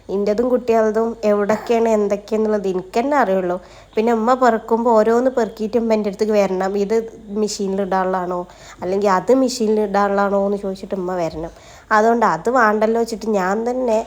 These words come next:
അങ്ങോട്ട് മെഷീനിൽ ഇട്ട് കൊടുക്കാമെന്ന് വിചാരിച്ച്. എനിക്ക് ഈ <coughs> ഓട്ടോമാറ്റിക് മെഷീൻ്റെ കാര്യങ്ങളൊന്നും അറിയില്ല ട്ടോ. എൻ്റെ മെഷീൻ സാധാ മെഷീനാണ്. ഇനി നമുക്ക് അടിച്ചു വാരാം. അതിന് മുന്നേ ബെഡൊന്ന് ക്ലിയർ ആക്കിയിടാം. ഞങ്ങളിവിടെ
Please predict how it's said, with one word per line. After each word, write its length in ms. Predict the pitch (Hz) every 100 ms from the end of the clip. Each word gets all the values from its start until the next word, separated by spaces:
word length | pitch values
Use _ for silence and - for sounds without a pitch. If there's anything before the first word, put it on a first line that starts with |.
| -
അങ്ങോട്ട് 260 | 214 208 233
മെഷീനിൽ 540 | 208 202 220 214 226
ഇട്ട് 180 | 220 220
കൊടുക്കാമെന്ന് 480 | 196 170 190 202 214
വിചാരിച്ച്. 540 | 170 170 180 - 180 185 - - _
എനിക്ക് 280 | 233 254 254
ഈ 140 | 302 294 302
<coughs> 680 | - - - - - 285 196 - - _ _ _ _ -
ഓട്ടോമാറ്റിക് 640 | 214 202 214 214 214 220 240
മെഷീൻ്റെ 320 | 208 196 196
കാര്യങ്ങളൊന്നും 680 | 202 185 185 190 196 208 226
അറിയില്ല 280 | 180 175 170
ട്ടോ. 180 | 170 - - - - - -
എൻ്റെ 160 | 233
മെഷീൻ 340 | 277 262 254 247
സാധാ 380 | 254 214 180 185 196 220
മെഷീനാണ്. 480 | 233 - 165 165 - - - -
ഇനി 160 | 311
നമുക്ക് 240 | 320 262 254
അടിച്ചു 380 | 220 185 - 208
വാരാം. 340 | 170 160 185 - - - -
അതിന് 180 | 220 254
മുന്നേ 240 | 262 262
ബെഡൊന്ന് 480 | 247 202 185 196 254
ക്ലിയർ 280 | 254 226 202
ആക്കിയിടാം. 340 | 214 208 180 175
ഞങ്ങളിവിടെ 380 | 175 208 233